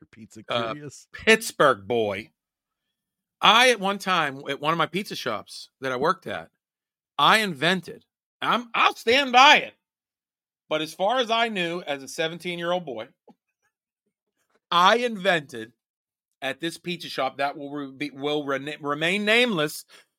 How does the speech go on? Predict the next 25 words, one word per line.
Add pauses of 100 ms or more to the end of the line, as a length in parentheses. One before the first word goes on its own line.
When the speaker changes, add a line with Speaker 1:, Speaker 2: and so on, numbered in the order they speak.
(200)
Speaker 2:
and
people
know
what
it
is.
It
was,
uh,
it
was
owned
by
a
former (560)
wrestler. (1700)
Okay. (440)
<laughs> (1800)
This, (200)
listen, (1500)
I
invented
the
pierogi
pizza.